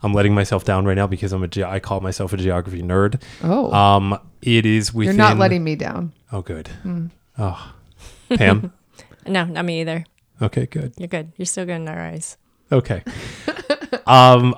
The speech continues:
Speaker 1: our location is what is within the city limits of L A, but it's not within the main, it's not downtown. It's not
Speaker 2: Yeah.
Speaker 1: in Hollywood. It's, it's
Speaker 3: On the outskirts.
Speaker 1: it's on the outskirts.
Speaker 3: Okay.
Speaker 2: That's cool.
Speaker 1: So,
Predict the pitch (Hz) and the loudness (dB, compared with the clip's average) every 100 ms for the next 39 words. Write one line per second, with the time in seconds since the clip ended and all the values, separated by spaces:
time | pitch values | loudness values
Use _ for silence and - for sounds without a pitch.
0 | - 139 160 190 175 156 - 135 131 113 | 4 4 6 4 2 0 2 0 0 -2
1 | 110 110 113 131 120 113 113 120 131 135 | 0 0 0 2 2 0 -2 -2 0 2
2 | 127 117 - 110 113 110 104 92 - - | 2 0 -2 -2 -2 -2 -2 -4 -6 -10
3 | 104 101 101 101 95 98 98 98 127 123 | -8 -6 -2 -2 0 0 -2 -2 -2 -2
4 | 110 110 113 101 95 98 95 _ - - | -2 -4 -2 -2 -2 -2 -4 _ -20 -4
5 | 151 - 101 101 95 95 92 - 247 107 | -4 0 -2 0 0 0 -2 0 2 2
6 | 104 107 95 95 95 95 92 - 104 101 | 0 2 2 2 0 0 -2 -6 -10 -10
7 | - - - - 247 247 175 - 135 - | -10 -14 -16 -10 -4 -2 -2 -4 -10 -12
8 | - - - 175 139 90 - 104 - 247 | -14 -6 0 2 0 -4 -10 -12 -12 -8
9 | 311 - - 196 254 - _ _ - - | -8 -4 2 2 2 -6 _ _ 0 4
10 | 95 | 4